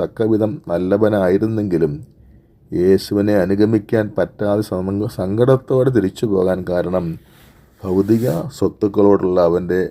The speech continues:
പ്രതിപത്തിയായിരുന്നു. ഭൗതിക വസ്തുക്കളോടുള്ള ക്രമരഹിത താൽപര്യം വെടിയണം. നൂറ്റാണ്ടുകളായി ക്രൈസ്തവ ചിന്തയെ ഏറെ സ്വാധീനിച്ച തോമസ് അക്കംബിസിൻ്റെ ക്രിസ്താനുകരണം എന്ന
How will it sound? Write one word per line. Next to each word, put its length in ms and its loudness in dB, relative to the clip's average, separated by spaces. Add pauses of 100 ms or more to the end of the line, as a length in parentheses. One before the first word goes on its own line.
(140)
പ്രതിപത്തിയായിരുന്നു. 1080 -6 (720)
ഭൗതിക 440 2
വസ്തുക്കളോടുള്ള 1040 0
ക്രമരഹിത 800 0 (240)
താൽപര്യം 720 -2
വെടിയണം. 480 -4 (560)
നൂറ്റാണ്ടുകളായി 920 2
ക്രൈസ്തവ 840 -2
ചിന്തയെ 640 2 (200)
ഏറെ 340 0
സ്വാധീനിച്ച 760 -2 (800)
തോമസ് 440 0 (100)
അക്കംബിസിൻ്റെ 800 0
ക്രിസ്താനുകരണം 1120 -2
എന്ന 200 -4